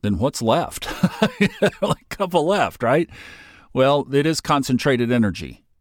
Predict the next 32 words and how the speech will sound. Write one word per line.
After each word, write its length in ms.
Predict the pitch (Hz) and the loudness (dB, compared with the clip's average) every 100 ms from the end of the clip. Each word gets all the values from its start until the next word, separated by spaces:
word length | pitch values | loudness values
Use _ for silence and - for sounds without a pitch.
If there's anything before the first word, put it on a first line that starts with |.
| - | -2
and 160 | 113 | 0
it 100 | 113 | 0
is 380 | 117 131 127 - - | 2 2 2 -2 0
all 380 | 110 117 117 - | 2 2 0 -2
aspected 800 | 104 113 - 127 107 - 110 92 | -4 -2 -2 -2 -2 -2 -4 -6
together, 800 | - 123 98 131 123 139 80 76 | -6 -6 -4 -2 -2 -2 -4 -4
so 580 | 95 - - 123 104 95 | -4 -4 0 0 2 0
we 380 | 117 95 101 110 | -4 -6 -4 -2
will 520 | 117 113 98 90 85 _ | 0 0 0 -2 -6 _
have 240 | - 113 - | -6 -6 -6
to 100 | 95 | -8
see 240 | - 123 | -4 -2
how 220 | 101 107 | 0 0
it 180 | 90 - | 0 -4
plays 380 | - 110 87 90 | -4 -2 0 0
out. 420 | 139 147 76 - _ _ _ _ _ _ | 2 2 -2 -8 _ _ _ _ _ _
But 100 | - | -4
I'm 140 | 101 92 | -2 -2
starting 400 | - 120 117 120 | 0 0 2 2
to 80 | 117 | 0
think 360 | - 151 143 | -2 -2 -2
that 160 | 101 82 | -4 -4
this 420 | 95 85 - - - | -4 -4 -8 -12 -2
money 360 | 92 135 135 | 0 2 2
thing 320 | 90 95 85 | -2 -4 -4
is 160 | 82 80 | -4 -6
going 180 | - 90 | -4 -4
to 60 | |
be 140 | 90 101 | -2 -4
a 40 | |
domino 400 | 92 113 131 87 | 0 0 0 -2
trip 360 | 80 - 85 | -6 -6 -6